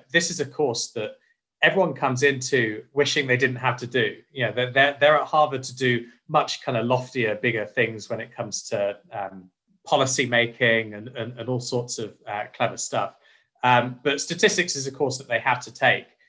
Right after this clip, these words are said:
Um, and it's a quantitative course to some extent, and people are intimidated by the idea.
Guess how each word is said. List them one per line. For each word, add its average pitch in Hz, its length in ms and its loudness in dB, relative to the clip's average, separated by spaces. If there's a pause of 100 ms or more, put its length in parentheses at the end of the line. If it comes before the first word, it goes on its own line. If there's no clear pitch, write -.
(220)
Um, 120 360 4
and 123 100 0
it's 127 200 0
a 123 40 -12
quantitative 131 760 -4
course 127 320 -4
to - 80 -14
some 117 200 -4
extent, 117 640 -2
and 117 160 -14
people 131 280 -4
are 117 80 2
intimidated 104 720 -6
by 101 140 -10
the 101 120 -10
idea. 98 360 -12